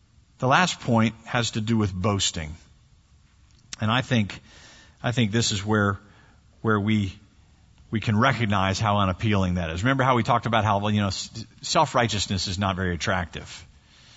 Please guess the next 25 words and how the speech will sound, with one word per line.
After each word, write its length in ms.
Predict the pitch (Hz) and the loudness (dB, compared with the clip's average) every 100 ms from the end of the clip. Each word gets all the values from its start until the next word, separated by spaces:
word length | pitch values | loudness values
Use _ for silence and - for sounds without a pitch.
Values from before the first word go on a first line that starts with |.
| - - - - _ _ _ _ - | -20 -20 -20 -20 _ _ _ _ -8
because 260 | 120 135 | -2 0
it 120 | 127 117 | 0 0
tends 360 | - 156 165 | 0 2 0
to 100 | - | 0
lead 500 | 156 110 98 98 92 - - - - - - - | 0 2 2 0 -2 -8 -14 -16 -16 -16 -18 -6
to 160 | 123 | -4
arrogance. 800 | 110 95 90 78 80 82 - - - - - - - - - - | 0 2 0 -2 -8 -6 -8 -8 -14 -20 -18 -18 -20 -20 -20 -6
I 100 | 123 | -2
think 200 | 143 151 | 2 2
God 180 | 117 113 | 4 6
understands 800 | 113 110 98 - 113 101 90 85 | 6 4 2 2 2 4 2 -2
that 280 | - 95 - - - | -2 -2 -4 -16 -8
measuring 520 | 113 117 151 147 156 | 0 4 4 4 4
up 160 | 147 180 | 4 2
to 140 | - | -2
a 40 | 117 | 0
standard 720 | - - 117 107 92 90 87 - - - _ | 0 0 2 0 -2 -6 -10 -18 -20 -20 _
touches 460 | - 151 139 123 107 | -2 0 2 0 0
directly 760 | 113 110 131 139 139 131 131 - | 0 2 2 0 -2 0 0 2
on 240 | 120 117 | 2 4
the 100 | 110 | 2
nerve 560 | 110 117 113 95 87 87 | 2 4 4 2 -2 -6
of 160 | - 92 | -6 -2
our 140 | 92 | -2
ego. 500 | 87 92 78 76 71 | -2 -6 -8 -10 -12